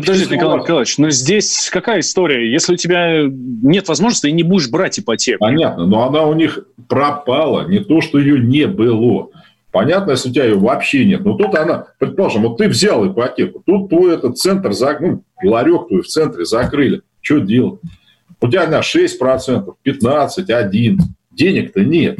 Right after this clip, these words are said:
Speaker 2: Я и говорю, деньги надо качнуть властям. Почему? Вот чтоб с этих денег как раз и ипотеку платили. А значит, строительный сектор действительно начал бы колыхаться.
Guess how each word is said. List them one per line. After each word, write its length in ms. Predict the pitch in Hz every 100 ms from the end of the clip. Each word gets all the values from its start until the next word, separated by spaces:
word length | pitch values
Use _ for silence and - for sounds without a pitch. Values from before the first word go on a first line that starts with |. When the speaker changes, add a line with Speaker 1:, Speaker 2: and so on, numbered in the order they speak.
| - - _ _
Speaker 2:
Я 160 | 107 165
и 40 |
говорю, 200 | 185 127
деньги 340 | 101 202 196 160
надо 320 | 180 151 123
качнуть 500 | 147 160 - 190 101
властям. 560 | 120 156 151 190 113
Почему? 440 | - - 185 196 107 110
Вот 120 | 123
чтоб 260 | - 202
с 140 | - 208
этих 360 | 190 131 104
денег 400 | - 190 214 95
как 220 | 107 113 131
раз 240 | 90 - _ _ -
и 180 | 170
ипотеку 600 | 208 208 185 165 190 - -
платили. 420 | 123 127 110 92
А 100 | 98
значит, 320 | 156 180 117
строительный 480 | - 139 180 185 123
сектор 380 | - 208 - 98
действительно 480 | 120 - 196 127
начал 280 | 113 151 147
бы 160 | 127 127
колыхаться. 600 | 120 139 131 113 143 -